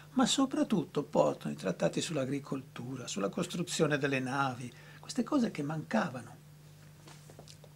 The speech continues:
Da lì si arriva a Galileo, si arriva a Keplero,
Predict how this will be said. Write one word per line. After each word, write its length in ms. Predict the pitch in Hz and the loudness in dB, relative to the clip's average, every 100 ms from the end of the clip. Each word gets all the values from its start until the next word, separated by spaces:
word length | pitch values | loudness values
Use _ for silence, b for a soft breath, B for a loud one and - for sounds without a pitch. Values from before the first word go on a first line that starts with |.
| - | -12
Da 220 | - - | -2 2
lì 200 | 151 240 | 6 6
si 140 | 233 147 | 6 6
arriva 300 | 139 175 139 | 4 4 4
a 40 | |
Galileo, 640 | 127 135 135 113 127 120 - | 0 -4 -6 -4 -6 -6 -12
si 160 | - - | -8 -2
arriva 240 | 160 170 | 2 4
a 80 | 151 | 2
Keplero, 680 | - 175 160 151 123 117 | 2 2 4 4 4 2